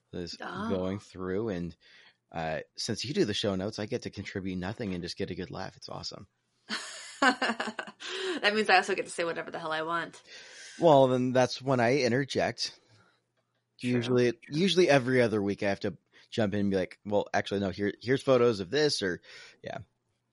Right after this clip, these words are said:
Speaker 1: But
Speaker 2: I like how anybody does a listening thread. Sometimes our, our listener and patron Noah does a listening thread, which is always fun.
Speaker 1: Those are always, <laughs> Noah's got, like, this bombastic sense of humor that just leaves me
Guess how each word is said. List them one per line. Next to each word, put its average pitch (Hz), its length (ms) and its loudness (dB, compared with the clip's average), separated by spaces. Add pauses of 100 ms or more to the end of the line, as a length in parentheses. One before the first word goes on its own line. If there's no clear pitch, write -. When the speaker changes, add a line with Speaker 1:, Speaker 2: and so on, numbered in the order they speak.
(140)
Speaker 1:
But - 160 -10 (100)
Speaker 2:
I 240 120 4
like 427 140 4
how 381 80 6
anybody 208 480 2
does 170 200 -2
a 180 60 -2
listening 170 360 -6
thread. 170 240 -4
Sometimes 190 360 -6
our, 175 340 -2
our 170 220 0
listener 175 300 -6
and 175 120 -6
patron 175 400 -6
Noah 170 320 -6
does 180 180 -6
a 185 60 -8
listening 196 420 -6
thread, 208 320 -4
which 208 160 -6
is 214 100 -6
always 214 240 -4
fun. 226 140 -2
Speaker 1:
Those 117 420 4
are 98 440 4 (200)
always, 98 500 2 (160)
<laughs> - 800 -2
Noah's 131 380 4
got, 131 260 6
like, 110 180 2
this 104 120 -2
bombastic 104 760 2
sense 104 240 -4
of 92 100 -4
humor 98 380 -2
that 95 160 0
just - 300 -8
leaves 104 440 -2
me 98 180 0